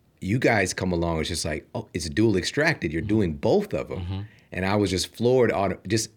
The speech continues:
Speaker 1: right off the bat from that. It's just like, "This is gonna save me time and money,"
Speaker 2: Mm-hmm.
Speaker 1: because they're doing both things. So we mentioned a little bit earlier, but I'd love if you talk about it. You mentioned, like, a decoction, but let's talk a little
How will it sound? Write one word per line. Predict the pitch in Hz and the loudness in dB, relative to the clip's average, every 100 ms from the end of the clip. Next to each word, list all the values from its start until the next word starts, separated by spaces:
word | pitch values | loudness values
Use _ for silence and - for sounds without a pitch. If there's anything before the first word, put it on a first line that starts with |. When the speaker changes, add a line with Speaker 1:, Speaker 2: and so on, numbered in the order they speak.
| - | -6
Speaker 1:
right | 104 113 | 0 2
off | 104 - | 0 -2
the | |
bat | 73 95 - | -4 -4 -4
from | 78 85 | -6 -4
that. | 98 | -4
It's | 69 | -6
just | 87 | -6
like, | 80 73 - | -6 -8 -6
"This | 113 123 | -4 -4
is | 117 | -4
gonna | 82 76 | -6 -6
save | - 78 78 71 | -6 -6 -6 -8
me | 69 69 69 _ | -8 -10 -14 _
time | - 82 76 73 85 - | -10 -6 -4 -6 -6 -4
and | 104 123 | 0 2
money," | 101 127 82 78 - _ - | 2 2 0 -4 -10 _ -14
Speaker 2:
Mm-hmm. | 92 87 | -8 -2
Speaker 1:
because | 104 | 0
they're | 90 | 0
doing | 82 101 90 | 0 0 0
both | 80 76 | -2 -4
things. | - 98 62 65 - - _ - _ | -4 -6 -6 -12 -16 -20 _ -20 _
So | - - 92 90 85 | -4 0 2 2 2
we | 82 101 | 2 2
mentioned | 139 151 127 | 2 2 0
a | |
little | 104 95 | 0 2
bit | 87 | 0
earlier, | 80 80 78 71 76 87 _ _ - | -2 -2 -2 -4 -6 -12 _ _ -6
but | 90 80 - | -4 -4 -6
I'd | 87 | -4
love | 90 101 | 0 -2
if | 90 | -2
you | 87 | -6
talk | - 82 - | -6 -6 -6
about | 69 67 | -6 -6
it. | |
You | 67 | -6
mentioned, | 80 80 73 | -6 -6 -8
like, | 64 | -10
a | |
decoction, | - - - 80 76 - 73 | -12 -12 -6 -6 -4 -6 -4
but | 76 | -4
let's | 104 | -4
talk | - 117 104 | -4 -6 -2
a | |
little | 92 | 0